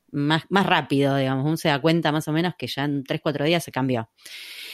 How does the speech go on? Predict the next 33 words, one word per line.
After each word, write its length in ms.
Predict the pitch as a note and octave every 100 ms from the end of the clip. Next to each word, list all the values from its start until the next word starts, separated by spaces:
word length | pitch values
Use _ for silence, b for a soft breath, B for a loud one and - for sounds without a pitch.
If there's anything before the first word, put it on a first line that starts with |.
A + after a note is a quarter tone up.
| B B
Em, 680 | - E3 D3 C3+ C3 B2+ B2 - - _ _ -
cuando 220 | D#3+ D#3
agarrás 300 | D#3 F3 B3+
algo 180 | C4 A3+
tan 160 | G#3 A3
lar-, 220 | A3+ - - -
tan 140 | G3
grande 220 | G#3+ A3+
como 240 | G3 F#3 F#3+
un 120 | G3
libro, 640 | A3+ A3+ G#3 G3+ G#3+ A#3
que 180 | - D3+
creo 160 | D3+ D3+
que 60 |
lo 60 | C#3+
hemos 180 | D3 C#3
hablado 280 | C#3 D#3
también 240 | D3 C#3+ D3
con 120 | C#3+
otros 280 | D3 D3 -
invitados, 580 | D3+ D3+ F3+ G3 - -
eh, 540 | C#3 B2+ B2 A#2 F#2+ - _ _ _ _ _ _
a 120 | C#3+
mí 160 | D3+ E3+
siempre 240 | - F3 D#3
me 80 | D3+
da 40 |
esta 180 | D#3 F3
intriga 460 | D#3+ E3+ E3+ F3+
de 260 | D#3+ D3+ D3
en 120 | - C#3
qué 140 | F#3+
momento 800 | G3 F#3 F#3+ G#3 G3+ A3 G3+ -